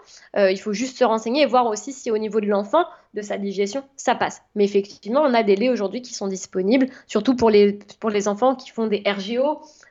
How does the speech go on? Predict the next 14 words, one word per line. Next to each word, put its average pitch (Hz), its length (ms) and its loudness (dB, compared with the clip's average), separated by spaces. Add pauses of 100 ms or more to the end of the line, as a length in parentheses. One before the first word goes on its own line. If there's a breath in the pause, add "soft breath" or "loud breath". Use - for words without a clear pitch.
(120)
des 202 140 2
reflux 214 240 0
gastro-œsophagiens, 202 720 -2
pardon, 240 260 0
donc 190 200 -2
des 196 100 2
brûlures, 226 460 4
des 196 80 -2
remontées 196 340 -4
acides 240 280 -10
qui - 120 -16
digèrent 185 260 -2
mal. 262 200 0 (760 soft breath)
Euh, 220 140 4